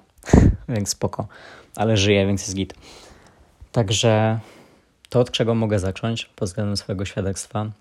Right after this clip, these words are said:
mm, to też tak mniej więcej od początku mojej historii. Pod względem mentalnym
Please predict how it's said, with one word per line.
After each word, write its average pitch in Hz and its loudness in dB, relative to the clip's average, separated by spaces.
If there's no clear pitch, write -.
mm, 98 -4
to - -16
też 101 -4
tak - -8
mniej 101 -2
więcej 98 -4
od 87 -6
początku - -6
mojej 98 -4
historii. 107 -4
Pod - -6
względem 107 0
mentalnym 98 0